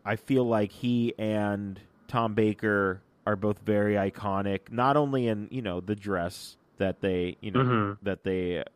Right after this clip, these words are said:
Speaker 1: their, their costume that they wore, but just as in, like, "Yep, that's the Doctor." Like, when people
Speaker 2: Yeah.
Speaker 1: go, "Oh, I know that guy. He's, he played, uh, that thing on that B B C show."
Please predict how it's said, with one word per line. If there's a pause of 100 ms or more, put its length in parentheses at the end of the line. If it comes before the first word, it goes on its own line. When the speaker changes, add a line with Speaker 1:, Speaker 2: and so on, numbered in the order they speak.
(380)
Speaker 1:
their,
their
costume
that
they
wore, (280)
but
just
as
in,
like,
"Yep,
that's
the
Doctor." (220)
Like,
when
people
Speaker 2:
Yeah.
Speaker 1:
go,
"Oh,
I
know
that
guy.
He's,
he
played,
uh,
that
thing
on
that
B
B
C
show."